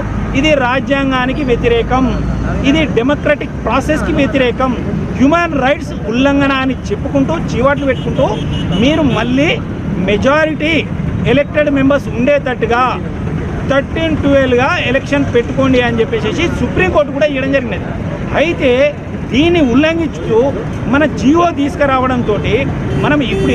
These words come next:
ఏదైతే గత రెండు సంవత్సరాలుగా తెలంగాణ మెడికల్ కౌన్సిల్, మీకు తెలిసిన విషయమే, క్వాకరీ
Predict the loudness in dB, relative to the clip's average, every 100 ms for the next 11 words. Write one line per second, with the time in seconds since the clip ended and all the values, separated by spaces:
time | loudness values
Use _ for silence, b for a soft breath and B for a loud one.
0 | 2 2 0 0 2 0 -2 -6 -2 0
1 | 2 2 0 2 2 2 2 2 2 0
2 | 0 0 2 2 0 0 0 0 0 0
3 | 0 0 2 2 0 0 0 2 2 0
4 | 0 0 0 -2 -2 -2 -2 -2 0 0
5 | 2 2 0